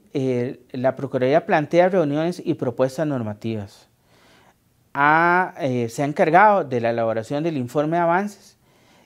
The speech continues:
y es un actor principal en el seguimiento de la política anticorrupción y lidera la estrategia. La Asamblea Legislativa, eh,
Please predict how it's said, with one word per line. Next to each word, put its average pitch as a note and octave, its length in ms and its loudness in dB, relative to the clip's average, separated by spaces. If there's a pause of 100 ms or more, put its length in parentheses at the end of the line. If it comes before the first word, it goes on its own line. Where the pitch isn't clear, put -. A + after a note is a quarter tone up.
y D#3+ 140 4
es E3+ 160 2
un G3 100 0
actor F#3+ 380 0
principal F3+ 580 2
en C3+ 160 -6
el C3 100 -4
seguimiento C3 520 -4
de E3+ 60 0
la D#3 160 0
política D3+ 500 -4
anticorrupción C3+ 880 -4 (160)
y C#3+ 140 0
lidera D3 500 2
la A#2 140 -4
estrategia. G2 640 -12 (1000)
La D#3 200 6
Asamblea D#3+ 440 2
Legislativa, A3+ 720 0 (180)
eh, A2+ 560 -4